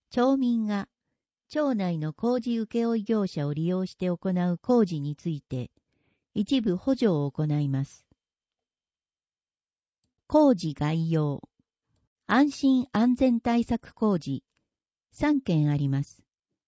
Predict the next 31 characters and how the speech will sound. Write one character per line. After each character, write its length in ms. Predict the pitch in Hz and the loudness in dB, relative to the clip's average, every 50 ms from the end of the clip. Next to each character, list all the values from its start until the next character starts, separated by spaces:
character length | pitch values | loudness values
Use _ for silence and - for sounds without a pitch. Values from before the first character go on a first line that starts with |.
| _ _ _ _ _ | _ _ _ _ _
一、 460 | - 202 190 - - - 226 214 - - _ _ _ _ _ _ _ _ _ _ _ _ _ | -4 -4 -4 -4 -6 -6 -6 -6 -6 -12 _ _ _ _ _ _ _ _ _ _ _ _ _
居 200 | - 233 226 226 | 0 2 2 2
室 340 | - - _ - 269 269 202 | 0 -4 _ -2 -2 0 2
減 260 | 202 208 233 254 254 | 2 2 2 2 0
災 300 | - - 240 233 233 - | 0 -2 0 0 0 0
化 160 | - 214 214 | -2 -4 -4
工 260 | - - 220 208 175 | 0 0 2 2 2
事。 240 | 151 - 131 123 - _ _ _ _ _ _ _ _ _ _ _ _ _ _ _ _ _ _ | 0 -2 -6 -6 -6 _ _ _ _ _ _ _ _ _ _ _ _ _ _ _ _ _ _
昭 300 | - - 254 269 269 262 | -2 2 2 4 4 4
和 140 | 262 247 | 2 2
五 160 | 214 214 220 208 | 2 2 2 2
十 200 | - 254 247 240 | 2 2 2 4
六 300 | 240 233 - - 240 214 | 2 2 2 2 0 2
年 260 | 185 165 143 135 - _ - | 2 0 -2 -4 -8 _ -2
五 140 | - 254 277 | -2 0 0
月 240 | 285 233 196 - | 2 -2 -2 -4
三 320 | - - - 254 254 240 190 | -6 -6 -4 -2 0 0 0
十 220 | 175 165 151 151 | 0 -2 -2 -2
一 240 | 151 147 - 190 196 | -4 -4 -2 -2 0
日 400 | 208 214 196 - - 208 208 208 | 0 0 0 -2 -4 -4 -4 -4
以 60 | 185 185 | -2 -2
前 140 | 190 170 156 | -2 0 0
に 180 | 147 143 147 | -2 -2 -4
着 260 | - - 165 160 - _ | -4 -4 -6 -6 -6 _
工 220 | - 196 190 190 | -2 0 0 0
さ 160 | - - 185 | 0 -2 -2
れ 140 | 180 180 175 | -2 -2 -2
た 200 | - 170 165 - - | -4 -4 -6 -6 -6
住 240 | 160 170 196 214 - | -4 -2 -2 -2 -2
宅 260 | 196 196 - - 175 | -4 -4 -4 -4 -4
に、 240 | 170 170 165 - | -2 -2 -4 -6